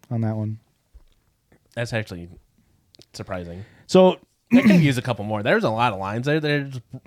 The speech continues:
Speaker 2: there's possibilities for a lot of fonts.
Speaker 1: And their next submission, "Subway Surfers is the reason kids these days think vandalism is cool. Hashtag ban Subway Surfers. Hashtag don't make our kids criminals. Hashtag moms against Subway Surfers."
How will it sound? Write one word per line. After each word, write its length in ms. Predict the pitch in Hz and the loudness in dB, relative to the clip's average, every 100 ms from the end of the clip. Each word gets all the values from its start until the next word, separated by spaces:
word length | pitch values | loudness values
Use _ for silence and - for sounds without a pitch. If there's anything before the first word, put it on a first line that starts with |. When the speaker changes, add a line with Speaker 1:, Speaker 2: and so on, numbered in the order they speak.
| 123 - - - | -16 -16 -20 -2
Speaker 2:
there's 260 | 170 196 156 | 2 2 0
possibilities 640 | - 165 165 131 120 110 | -2 0 0 -2 -4 -4
for 100 | 131 | -8
a 40 | 104 | -8
lot 300 | 104 107 110 | -6 -6 -6
of 60 | 107 | -8
fonts. 240 | 90 85 | -10 0
Speaker 1:
And 220 | 143 156 156 | 4 6 6
their 140 | 151 | 6
next 240 | 139 - | 4 2
submission, 680 | 139 127 120 - 127 117 117 | 4 6 4 4 4 6 4
"Subway 320 | 135 220 381 | 4 4 6
Surfers 420 | 285 269 262 226 | 4 2 4 4
is 140 | 190 175 | 4 4
the 100 | 156 | 4
reason 500 | 135 165 156 170 139 | 4 4 4 2 0
kids 320 | - 143 127 | 2 2 4
these 200 | 131 117 | 2 2
days 240 | 120 117 | 2 0
think 220 | - 120 104 | 0 -4 -2
vandalism 680 | 107 117 127 127 113 113 | 0 0 0 -2 -2 -2
is 140 | 104 95 | -2 -6
cool. 440 | - 127 101 87 | -2 0 0 -4
Hashtag 380 | 104 107 110 104 | -4 -2 -2 -2
ban 220 | 107 107 | -4 -4
Subway 300 | 101 101 107 | -6 -4 -4
Surfers. 300 | 104 101 104 | -4 -4 -2
Hashtag 320 | 110 101 107 104 | 0 0 0 0
don't 120 | 107 | 2
make 140 | 110 | 2
our 120 | 104 | 0
kids 160 | 104 101 | -2 -2
criminals. 340 | 110 107 104 | 0 2 2
Hashtag 320 | 110 104 107 104 | 2 2 -2 0
moms 260 | 104 110 | 0 2
against 300 | 110 110 107 | 0 -2 -2
Subway 260 | 110 110 107 | -4 -2 -2
Surfers." 560 | 104 104 98 104 - | -2 -6 -6 -10 -12